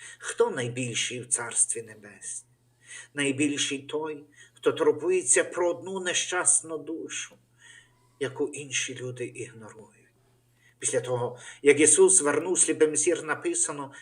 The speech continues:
що вони подалися за ним. Чого ми найбільше потребуємо? Коли хворіють наші діти, ми молимося за їх здоров'я. Коли у нас не вистачає грошей,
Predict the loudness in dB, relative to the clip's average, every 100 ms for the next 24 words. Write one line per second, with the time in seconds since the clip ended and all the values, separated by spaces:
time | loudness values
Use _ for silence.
0 | -14 -10 -8 -10 -6 -4 -2 -2 -2 -4
1 | -6 -10 -18 -20 _ _ _ _ -20 -16
2 | -6 -4 -4 -6 -6 -8 -8 -4 -4 -6
3 | -10 -18 -20 -20 -20 -20 _ _ -16 -16
4 | 2 8 8 10 8 8 4 -2 0 0
5 | -2 -8 -14 -16 -18 _ _ _ -14 -10
6 | -8 -6 -6 -4 -4 -4 -4 -6 -8 -8
7 | -12 -20 _ _ -18 -18 -2 8 8 8
8 | 6 4 6 2 4 2 4 8 8 8
9 | 0 0 -2 0 -2 -4